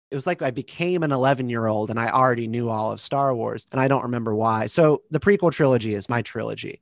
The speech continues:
That was when I came of age as a Star Wars fan. That was when I was able to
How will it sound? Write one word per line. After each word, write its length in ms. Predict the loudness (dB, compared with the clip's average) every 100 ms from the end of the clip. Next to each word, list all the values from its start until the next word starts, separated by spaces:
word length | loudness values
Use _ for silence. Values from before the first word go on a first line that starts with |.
| _
That 180 | 2 4
was 140 | 2
when 100 | 2
I 80 | 0
came 260 | -2 -4 -2
of 80 |
age 320 | 2 2 2 0
as 120 | -2
a 60 |
Star 300 | -2 0 2
Wars 220 | 2 0 -2
fan. 360 | -2 0 0
That 140 | 0 -2
was 160 | -4
when 200 | -4 -2
I 100 | -2
was 180 | -2 -2
able 320 | -2 -2 -4
to 400 | -6 -6 -4 -6